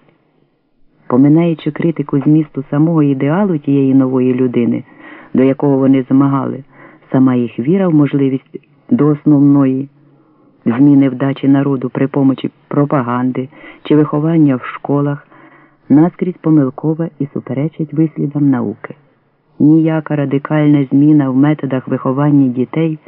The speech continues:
зміна, відірвана від культурного підложжя, не змінить дорослих людей у бажаному напрямі. Зміна може відбуватися через повільну переміну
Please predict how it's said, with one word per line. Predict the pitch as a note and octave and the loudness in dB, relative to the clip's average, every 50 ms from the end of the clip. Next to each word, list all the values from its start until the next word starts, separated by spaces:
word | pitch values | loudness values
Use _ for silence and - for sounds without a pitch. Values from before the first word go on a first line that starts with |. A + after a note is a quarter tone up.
| - - - - - - - _ - | -20 -20 -20 -20 -20 -20 -18 _ -6
зміна, | - A#2 G#2 C#3 D3+ E3+ F3 D#3+ C3+ B2 A#2+ | -4 -2 2 2 4 4 4 4 2 0 0
відірвана | A#2+ C#3 C#3+ C#3 E3 F3 E3+ D#3 D#3 D3 D3+ D3 | 0 0 0 2 0 0 0 0 0 2 2 0
від | C3+ D3+ D3 - | 0 -2 -4 -4
культурного | - - D#3+ D3 D3 - D#3+ E3 D#3+ C#3+ C#3+ C#3 B2+ C3 | -2 -2 -2 -2 -2 -4 -2 0 2 2 2 2 2 -2
підложжя, | B2 - B2 A2+ A2+ A#2+ C3 E3 F#3+ F#3 E3 E3 F3 F3+ F3 - - - - - _ - _ - | -4 -4 -4 -2 -2 0 0 0 0 0 -2 -2 -4 -6 -6 -8 -16 -20 -20 -20 _ -20 _ 0
не | - B2 C3 C3 A#2+ | 4 4 4 4 4
змінить | - C3+ C#3 D#3+ F3+ F#3 F3+ E3 D#3 | 2 2 2 2 2 0 -2 -4 -4
дорослих | D3+ E3 E3 E3+ E3+ D#3+ - D#3+ D#3+ D#3 - | -4 -2 0 -2 -2 -2 -2 -4 -4 -4 -4
людей | D#3 D#3 C#3+ D3+ D#3 C#3+ | -4 -2 0 0 0 0
у | A#2+ | -2
бажаному | A2+ A#2 A#2+ B2 - C3+ C3+ C3+ C3 C3 B2 | -2 -4 -4 -4 -2 -2 -2 -2 -2 -2 -2
напрямі. | A2 A2+ A2+ A2+ - - - B2 B2+ C#3+ D3 _ _ _ _ _ _ - - - _ _ - - | -2 -2 -4 -6 -8 -10 -10 -8 -10 -12 -12 _ _ _ _ _ _ -20 -20 -20 _ _ -8 -4
Зміна | - G#2+ A#2+ C#3+ E3 G3+ A3 G#3 F#3+ | -2 2 2 4 4 6 4 4 4
може | F#3+ F#3 F#3+ F3 F#3 | 2 2 2 0 0
відбуватися | E3 F3 D#3 D3 D3 D#3 D3 E3+ F3 F3+ - E3+ - - D#3 | 0 0 0 0 -2 -2 0 0 -2 -2 -4 -4 -4 -4 -4
через | - E3+ D#3+ E3 D#3 | -2 0 2 2 0
повільну | D3 - - D#3+ D#3 F3 F#3+ F3+ F3 E3+ D#3+ | 0 -2 -2 0 2 2 2 2 2 2 0
переміну | D3+ - D3 D3 D3 C#3+ D3 D#3+ F3 F3+ F3 E3+ D#3 | 0 0 0 2 2 2 2 2 2 0 -2 -2 -4